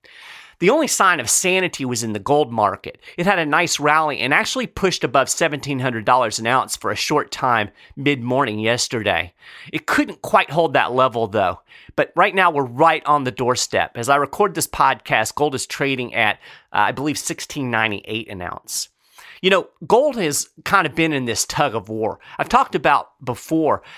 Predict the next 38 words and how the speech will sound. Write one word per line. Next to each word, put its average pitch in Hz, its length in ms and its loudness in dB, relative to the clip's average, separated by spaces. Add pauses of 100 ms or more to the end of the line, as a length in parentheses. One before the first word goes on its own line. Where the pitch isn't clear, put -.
how 160 200 0
it 143 100 -10
dropped 175 400 2
well 170 280 2
over 143 120 -2
twenty-five 147 580 -2
percent 123 440 -4
in 123 80 -8
the 117 140 -6
early 143 260 0
days 117 380 0
of 101 140 -6
the 120 100 -8
two 147 200 -8
thousand 120 380 0
eight 98 160 -10
financial 117 480 0
crisis - 560 -2
before 139 400 -2
Q 135 380 -6
E 143 100 -4
started 98 440 -2
to 95 60 -8
bite. - 300 -2 (560)
We've 160 160 0
seen 240 260 0
that 156 200 2
this 156 180 0
time 120 260 0
as 113 140 -6
well, 139 240 2
except 117 340 -4
it - 60 -8
hasn't 143 460 0
dropped 123 280 2
nearly 113 300 -4
as 98 160 -6
much. 117 340 -2